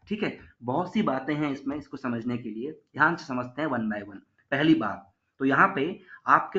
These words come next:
post processing में आते ही लिखा होता है beams। आपने beam पे click किया, तो beam पे click करने के बाद यहाँ पे आप zoom करके देखेंगे तो beam के अंदर जितना भी आपका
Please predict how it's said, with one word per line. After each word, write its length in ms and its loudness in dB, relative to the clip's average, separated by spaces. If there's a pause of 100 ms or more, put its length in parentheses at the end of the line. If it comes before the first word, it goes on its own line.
post 320 0
processing 440 0
में 80 2
आते 360 2
ही 80 2
लिखा 280 0
होता 280 0
है 160 -4 (680)
beams। 500 -6 (200)
आपने 220 4 (100)
beam 260 4
पे 100 0
click 360 -4
किया, 160 -18 (560)
तो 60 -4
beam 380 2
पे 80 2
click 240 -2
करने 220 0
के 140 -4
बाद 360 -2 (200)
यहाँ 340 4
पे 120 4
आप 240 2
zoom 180 4
करके 240 -4
देखेंगे 380 -2
तो 120 -4 (100)
beam 240 0
के 100 -6
अंदर 200 -2
जितना 280 -2
भी 140 0
आपका 540 -2